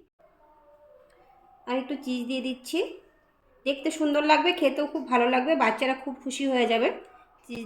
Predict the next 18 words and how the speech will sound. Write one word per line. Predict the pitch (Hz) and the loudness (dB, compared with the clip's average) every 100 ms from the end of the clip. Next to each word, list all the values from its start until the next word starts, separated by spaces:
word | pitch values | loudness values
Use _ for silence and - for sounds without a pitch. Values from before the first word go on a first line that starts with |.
| 214 | 0
দেওয়ার | 233 226 | 2 2
পরে। | 226 254 539 - - - - _ _ - _ - - _ - - | 2 2 0 -6 -20 -20 -20 _ _ -20 _ -20 -20 _ -18 -8
তো | 277 | 0
বন্ধুরা, | 269 269 294 294 | 0 4 10 10
আপনারাই | 247 277 285 294 | 10 8 8 10
বলুন | 262 254 269 277 | 8 8 4 4
তো | 349 - - - - | 2 0 -16 -20 -6
কেমন | - 233 240 254 | 6 8 8 8
হয়েছে, | 254 247 - 415 - - - 277 | 6 4 2 0 0 -18 -6 4
এবার | 294 269 | 10 10
আপনারা | 262 262 269 | 10 6 6
কিন্তু | 269 381 - - - | 2 0 -4 -16 -2
কমেন্ট | 240 240 240 | 2 4 6
করে | 240 240 | 6 8
বলবেন | 220 202 185 180 | 8 8 6 6
অবশ্যই। | 180 185 - | 4 2 -2
কেটে | 262 254 277 | -4 2 4
নিলাম, | 277 277 | 6 6